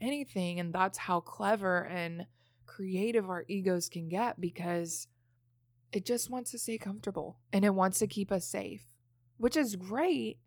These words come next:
but, like, why would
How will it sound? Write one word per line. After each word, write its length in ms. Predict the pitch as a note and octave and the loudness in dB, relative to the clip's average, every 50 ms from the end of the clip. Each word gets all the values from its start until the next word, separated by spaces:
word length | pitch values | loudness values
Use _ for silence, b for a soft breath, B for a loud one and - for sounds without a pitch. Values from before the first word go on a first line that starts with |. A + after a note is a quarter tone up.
| _ _ _ _ _ _ _ _ _ _ | _ _ _ _ _ _ _ _ _ _
but, 200 | - B3 B3 A#3 | 4 4 6 6
like, 500 | A3 A3+ A3 A3 G#3+ G#3 G3 - - _ _ _ _ _ _ _ _ _ _ _ _ _ _ _ _ _ _ _ _ _ _ _ _ _ _ _ | 6 6 6 6 4 2 0 -2 -12 _ _ _ _ _ _ _ _ _ _ _ _ _ _ _ _ _ _ _ _ _ _ _ _ _ _ _
why 540 | - G3 F3 F#3+ F#3 F#3 G3+ G#3+ A3+ A#3 A3+ | -6 0 2 4 6 6 6 6 6 6 4
would 600 | A3 G#3 G3+ G3+ G3 G3 F#3+ F#3+ F#3+ F#3 F#3 | 4 4 4 6 6 6 6 6 4 2 0